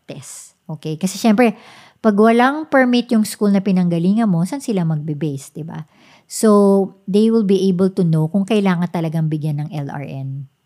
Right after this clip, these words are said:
or official na ma-, mabibigyan ka ng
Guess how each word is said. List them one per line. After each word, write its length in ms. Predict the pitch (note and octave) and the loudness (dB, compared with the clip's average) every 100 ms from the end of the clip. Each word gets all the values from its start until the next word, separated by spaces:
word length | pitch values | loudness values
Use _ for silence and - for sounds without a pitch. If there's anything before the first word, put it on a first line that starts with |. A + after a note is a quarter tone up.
| _ | _
or 160 | F3 E3+ | -6 -2
official 560 | F#3 G3+ F#3+ - D#3+ D#3 | -2 0 -2 0 -4 -4
na 80 | D#3 | -4
ma-, 240 | D#3+ D3 - - - - | -4 -6 -14 -20 -20 -20
mabibigyan 800 | - G3 G#3+ F#3 G3 D#3+ E3+ E3 | -2 2 4 4 2 2 0 0
ka 80 | E3+ | -2
ng 480 | D3+ D3+ D#3+ A#3 B3 | -2 0 0 0 -2